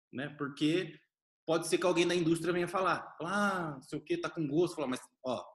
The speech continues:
a dieta não tem nada de algodão, nem farelo", né? Mas, né, voltando pro lado da ciência, se você incluir doses normais de farelo e de caroço, não é pra deixar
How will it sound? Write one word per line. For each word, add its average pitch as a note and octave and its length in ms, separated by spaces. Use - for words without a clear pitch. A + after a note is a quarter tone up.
a A2+ 60
dieta A2+ 420
não E3+ 80
tem C4 240
nada C#3 440
de G#2 60
algodão, G#2 420
nem B2+ 180
farelo", C#3 600
né? A2+ 140
Mas, D#3+ 460
né, D3 320
voltando D3+ 480
pro D#3 100
lado D3 200
da D3 80
ciência, F#3 600
se - 120
você E3 240
incluir G3+ 440
doses D#3+ 420
normais G3 800
de C3+ 100
farelo B2+ 560
e A#2+ 40
de A#2+ 100
caroço, C3 400
não D#3 480
é D3 160
pra E3 160
deixar C3+ 400